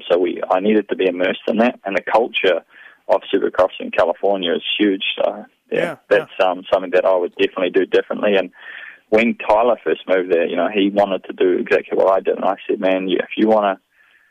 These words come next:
Speaker 1: if you really wanna have a good go at this, live in California. It's
Speaker 2: Yeah.
Speaker 1: the best way to learn Supercross."
Speaker 2: Yeah, no doubt about it. You're right about that. Mitch,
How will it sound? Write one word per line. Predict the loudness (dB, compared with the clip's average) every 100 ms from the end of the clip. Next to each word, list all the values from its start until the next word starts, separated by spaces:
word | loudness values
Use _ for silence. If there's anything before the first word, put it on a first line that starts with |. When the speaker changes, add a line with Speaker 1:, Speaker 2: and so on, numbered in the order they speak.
| _
Speaker 1:
if | -2
you | 2
really | 4 4
wanna | 2 0 0
have | 0
a |
good | 2 0 2
go | 2 2
at | 2
this, | 0 -2 0
live | 2 2
in | 0
California. | -2 -2 -2 -2 -2 -4 -6
It's | -8 -6
Speaker 2:
Yeah. | -6 -2
Speaker 1:
the | -2
best | 0 2
way | 2
to | 2
learn | -2 -4 -4
Supercross." | -6 -4 -4 -4 -8 _
Speaker 2:
Yeah, | -14 -14 -12
no | -12 -8
doubt | -8 -8
about | -8 -8
it. | -8
You're | -10
right | -8
about | -10 -10
that. | -12 -10
Mitch, | -10 -10